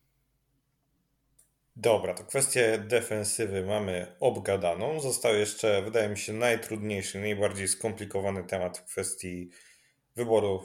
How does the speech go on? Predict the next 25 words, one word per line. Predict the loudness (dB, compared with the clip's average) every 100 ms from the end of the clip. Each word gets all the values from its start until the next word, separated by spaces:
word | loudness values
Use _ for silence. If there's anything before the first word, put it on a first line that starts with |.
| -4
wyjściowej | -4 0 2 2 2
jedenastki, | 2 2 0 0 -6
bo | -2 2
opcji | 2 2 -4
zwyczajnie | -2 -4 0 0 0 -2
mamy | -2 -2 0
najwięcej. | 2 2 0 -4 -4 -2 -2 -4 _ _ -20 -20 _
Jak | 4 4
byście | 2 -2 -2
zestawili | -2 -2 -2 -2
środek | -2 -2 -2 -2
pola? | 0 2
Ja | 2
mogę | 0 0
powiedzieć, | 0 0
że | 2 2
wyszedłbym | 2 0 -2 -2 0
naszym | 0 -2 -2
młodym | 2 2 2 -2
środkiem | -6 -8 -6 -8 -2
pola, | 0 0
czyli | -2 -6 -4
tym, | -4 -4
którym | -6 -6 -2
graliśmy | -2 -2 -4 -2 -2